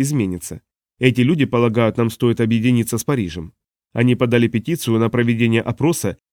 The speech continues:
и собрали достаточно подписей». «Молодежь, вы ничуть не лучше Марисы Басси», пробурчал Пит. «Устраивайте проблемы, когда не надо. Думаю, твоя матушка не слишком-то обрадовалась такому повороту событий».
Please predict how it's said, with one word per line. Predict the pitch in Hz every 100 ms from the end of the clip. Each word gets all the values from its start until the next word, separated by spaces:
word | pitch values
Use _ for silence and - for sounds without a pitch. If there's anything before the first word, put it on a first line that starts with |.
| _ -
и |
собрали | 117 123 107 160 127
достаточно | 113 127 - 107 107 135
подписей». | 127 101 - 92 - 80 - _ _ _ _ _ _ _
«Молодежь, | 285 220 135 123 104 - _ _
вы | 240 220
ничуть | 175 208 156
не |
лучше | 147 180 - 139
Марисы | 151 131 - 131
Басси», | 101 - 104 92 _ _
пробурчал | 127 123 120 127 113
Пит. | - 98 - _ _ _ _
«Устраивайте | 190 196 - 233 202 175 170
проблемы, | 165 160 190 165 131
когда | 147 151
не | 131
надо. | 107 92 87 - _ _ -
Думаю, | 156 240 214
твоя | 190 185
матушка | 190 175 - 170
не | 160
слишком-то | 220 - 147 151
обрадовалась | 143 180 165 123 120
такому | - 127 135 127
повороту | 135 131 131 123
событий». | - 143 101 - -